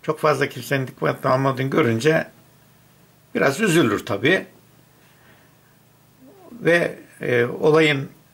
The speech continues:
ölü olmadığı, ölü kimsenin olmadığı, vefat eden olmadığını anlayınca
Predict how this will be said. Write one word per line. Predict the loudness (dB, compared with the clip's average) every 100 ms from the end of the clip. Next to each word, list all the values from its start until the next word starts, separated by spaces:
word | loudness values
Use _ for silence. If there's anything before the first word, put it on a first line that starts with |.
| _ 0
ölü | 2
olmadığı, | 4 4 2 2 0 2 0 -2 -4
ölü | -2 -2
kimsenin | -2 -4 -2 0
olmadığı, | 2 2 0 2
vefat | 2 2 2 2
eden | 2 4
olmadığını | 4 4 2 2 0 0 -4 -8 _
anlayınca | -4 0 0 0 0 0 -2